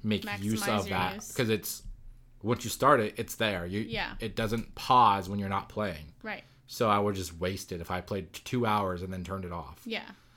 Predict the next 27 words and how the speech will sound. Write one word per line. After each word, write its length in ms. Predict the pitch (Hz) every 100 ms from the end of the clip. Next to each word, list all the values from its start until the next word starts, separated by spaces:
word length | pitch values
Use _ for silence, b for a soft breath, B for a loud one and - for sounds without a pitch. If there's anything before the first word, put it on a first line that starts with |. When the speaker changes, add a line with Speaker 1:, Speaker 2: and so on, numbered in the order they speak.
| b b - -
Speaker 1:
So 100 | 110
I 60 |
didn't 220 | 120 117
use 220 | 135 165 90
it. 140 | 78 - - - - - - _ _ _
I 80 | 123
still 200 | - 113
have 300 | 101 156 147
that. 360 | 107 92 104 - - _ _ - - _ _ _ - _
I 100 | 120 135
don't 140 | 135
even 160 | 123 110
think 200 | 117 110
I 100 | 107
care 180 | 120 117
enough 200 | 110 104
to 60 | -
come 140 | 107
back 240 | 104 101
and 120 | 107 104
use 180 | 104
it 120 | 87 82
Speaker 2:
Yeah. 140 | 110
Speaker 1:
because 180 | 104 98
it's 180 | 95 -
like, 480 | 104 98 - - - - 104
I, 320 | 107 104